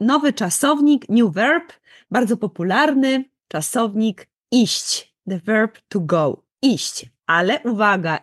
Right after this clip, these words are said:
iść, to go, ale to znaczy na nogach, Roy, tak? Na nogach. Nie samochodem, nie rowerem, nie tramwajem, nie taksówką, nie autobusem,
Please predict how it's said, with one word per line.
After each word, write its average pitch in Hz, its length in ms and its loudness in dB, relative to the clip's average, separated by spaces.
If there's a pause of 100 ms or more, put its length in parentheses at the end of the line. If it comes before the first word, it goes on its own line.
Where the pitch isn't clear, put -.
iść, 247 420 0
to 214 140 -2
go, 185 400 0 (360)
ale 214 220 0
to 262 140 0
znaczy 254 320 0
na 269 240 2
nogach, 233 560 0
Roy, 139 360 -6
tak? 302 380 0
Na 233 160 -2
nogach. 160 420 -2 (140)
Nie 202 380 0
samochodem, 254 880 0
nie 196 180 0
rowerem, 240 640 -4
nie 208 160 -4
tramwajem, 247 1080 -2
nie 214 180 -2
taksówką, 254 920 -2
nie 233 220 2
autobusem, 254 1000 -2